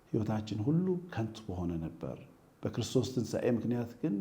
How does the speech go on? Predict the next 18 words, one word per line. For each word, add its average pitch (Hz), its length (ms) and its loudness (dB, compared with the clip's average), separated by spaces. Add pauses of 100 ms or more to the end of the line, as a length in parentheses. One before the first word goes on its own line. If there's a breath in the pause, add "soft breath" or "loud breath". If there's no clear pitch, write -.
(180)
የተስፋ 110 380 -6 (140)
ሰዎች 90 380 -4
ነን፣ - 180 -4 (600 loud breath)
በተስፋ - 420 -10
የምንኖር 90 460 0
ነን፣ 71 200 -6 (280)
ለገነት 107 480 4
የተጠራን 104 1040 0
ሰዎች 95 380 0
ነን። 71 220 -4 (460 loud breath)
ከእግዚአብሔር 104 640 4
ጋር 104 220 2
በህብረት 98 440 0
በአንድነት 104 680 2 (500 loud breath)
ለመኖር፣ 120 560 10 (480)
እ፣ 98 120 0 (1600 soft breath)
የክርስቶስ 104 600 0
ጸጋ - 300 -6